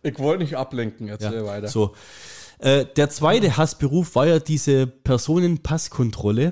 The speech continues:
Speaker 1: Mhm.
Speaker 2: und diese unangenehme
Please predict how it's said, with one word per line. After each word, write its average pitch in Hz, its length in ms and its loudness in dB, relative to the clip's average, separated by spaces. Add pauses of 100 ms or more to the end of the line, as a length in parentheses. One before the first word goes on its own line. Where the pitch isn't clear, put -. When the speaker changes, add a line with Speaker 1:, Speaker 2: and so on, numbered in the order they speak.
(160)
Speaker 1:
Mhm. 110 220 -8
Speaker 2:
und 143 400 0
diese 127 380 0
unangenehme 143 1160 2